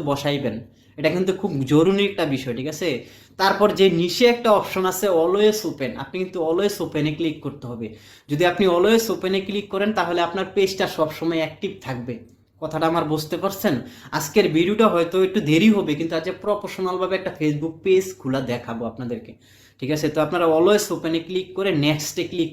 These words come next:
করে দিবেন, ঠিক আছে ভাই? তো আমি কিন্তু যেভাবে, আমি কিন্তু পেজটারে ক্রিয়েট করে ফেলছি এখন, ঠিক আছে? তো এখানে কিন্তু দেখা যাচ্ছে যে একটা কভার ফটো দিতে হবে,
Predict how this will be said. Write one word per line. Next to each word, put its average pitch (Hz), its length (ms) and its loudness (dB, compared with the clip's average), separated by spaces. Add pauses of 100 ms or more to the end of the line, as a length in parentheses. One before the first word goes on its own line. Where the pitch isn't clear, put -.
করে 131 220 -2
দিবেন, 110 200 -8 (120)
ঠিক 123 180 -10
আছে 143 180 -12
ভাই? 113 120 -8 (840)
তো 165 40 2 (100)
আমি 185 140 2 (100)
কিন্তু 190 220 -2 (260)
যেভাবে, 170 340 6
আমি 185 140 0
কিন্তু 202 160 -2 (120)
পেজটারে 214 460 2
ক্রিয়েট 220 240 0 (100)
করে 226 220 4
ফেলছি 147 280 -2 (100)
এখন, 139 220 -6
ঠিক 143 160 -4
আছে? 170 200 -6
তো 170 60 -2 (120)
এখানে 185 300 -2
কিন্তু 202 140 -2 (100)
দেখা 160 200 2
যাচ্ছে 165 200 -6
যে 175 100 -2
একটা 175 120 -4 (100)
কভার 190 340 4
ফটো 190 280 -4
দিতে 202 220 -2
হবে, 208 200 2